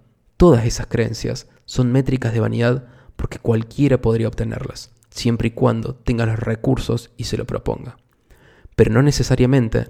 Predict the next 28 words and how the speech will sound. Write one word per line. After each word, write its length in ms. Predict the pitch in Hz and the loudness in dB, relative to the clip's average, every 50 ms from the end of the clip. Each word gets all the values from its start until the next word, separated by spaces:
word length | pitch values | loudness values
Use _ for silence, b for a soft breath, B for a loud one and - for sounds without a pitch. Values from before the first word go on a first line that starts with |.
| - | -6
reflejan 640 | - - - 110 - - 120 117 - - 117 - - - | -4 -2 -2 -2 0 -2 -2 -2 -2 -2 -4 -4 -6 -6
las 220 | 120 113 107 107 | -6 -4 -2 -2
habilidades 400 | 107 110 110 113 113 113 110 110 | -2 -2 -2 -2 -2 -2 -2 -4
reales 400 | 113 - 117 117 - - - 117 | -4 -4 -4 -4 -4 -6 -6 -6
de 60 | 113 113 | -6 -6
la 100 | 127 123 | -6 -8
persona. 480 | - 131 - - - 139 143 127 - _ _ _ _ _ b b b b b b b b b b b b b b b - | -8 -8 -8 -10 -12 -14 -14 -16 -20 _ _ _ _ _ b b b b b b b b b b b b b b b -4
Tener 220 | - 107 117 135 | 0 2 2 2
un 100 | 139 131 | 2 2
título 260 | 139 135 131 127 117 | 2 2 4 4 4
académico, 760 | 113 - 110 113 131 143 131 113 110 110 - - 110 110 110 110 | 4 4 4 6 6 6 6 4 2 0 0 0 0 0 0 -2
un 100 | 117 113 | -2 0
M 140 | 113 110 110 | 0 0 0
B 220 | 110 110 110 117 | 0 2 2 4
A 280 | 117 117 117 110 - - | 4 4 2 -2 -4 -6
o 60 | 104 | -6
un 160 | 107 120 123 | -6 -4 -4
doctorado 720 | 123 110 - - - 110 113 113 117 117 120 120 127 - - | -4 -4 -4 -2 -2 0 0 2 0 0 -2 -4 -8 -8 -4
no 220 | - 123 127 131 135 | 0 2 4 4 4
garantiza 760 | 139 139 120 110 113 - 143 139 - - - 110 131 - | 4 2 2 0 -2 -4 -4 -4 -4 -4 -4 -6 -6 -8
que 120 | - - 107 | -8 -6 -4
seas 180 | - 117 113 | -2 -2 -2
capaz 300 | - - 123 - 117 113 | -2 -4 -4 -2 -2 0
de 80 | 117 113 | 0 0
levantar 320 | 107 110 110 107 - 120 | 0 0 -2 -2 -2 -4
una 140 | 117 113 110 | -4 -4 -6
compañía 440 | 110 113 110 110 117 113 113 117 113 | -6 -8 -6 -4 -4 -4 -4 -4 -4
multimillonaria 880 | 113 113 110 - 117 113 110 110 - 117 123 131 120 120 117 110 b | -4 -6 -6 -6 -6 -6 -6 -4 -2 0 0 2 2 0 0 -4 b